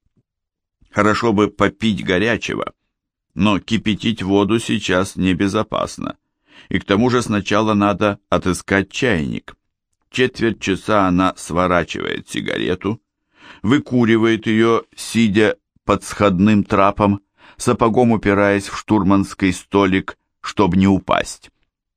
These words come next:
Покоя нет нигде. Море треплет лодку, лодка треплет Мот.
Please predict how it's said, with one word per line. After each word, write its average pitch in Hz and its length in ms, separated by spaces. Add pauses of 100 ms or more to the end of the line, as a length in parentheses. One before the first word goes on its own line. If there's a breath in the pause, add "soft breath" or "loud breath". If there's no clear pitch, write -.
(340)
Покоя 90 600
нет 90 340
нигде. 85 580 (680 loud breath)
Море 127 420
треплет 107 600
лодку, 143 680 (560)
лодка 101 580
треплет 80 600
Мот. 57 460